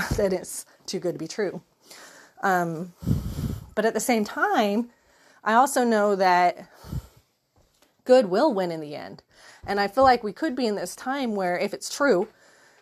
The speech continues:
that there is this, um, faction in the military that's trying to take down the deep state, that's trying to <laughs> drop indictments, that Simon Parks has said there's, like, <laughs> he was saying there was, like, fifty thousand, now it's up to, like, two hundred thousand.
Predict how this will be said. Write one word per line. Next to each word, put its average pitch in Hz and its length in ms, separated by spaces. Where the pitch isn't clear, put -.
that 214 160
there 208 180
is 220 180
this, - 380
um, 190 400
faction 214 680
in 214 80
the 208 60
military 208 520
that's 196 200
trying 190 260
to 196 60
take 202 220
down 208 160
the 202 80
deep 208 220
state, 220 240
that's 180 180
trying 208 340
to 214 380
<laughs> 180 120
drop 185 340
indictments, 220 760
that 180 240
Simon 214 340
Parks 214 300
has 202 100
said 214 220
there's, 185 300
like, 190 400
<laughs> - 380
he - 140
was 240 180
saying 226 200
there 208 100
was, 180 120
like, 175 200
fifty 220 280
thousand, 190 440
now 196 180
it's 185 120
up 180 100
to, - 80
like, 170 160
two 247 200
hundred 220 280
thousand. 170 500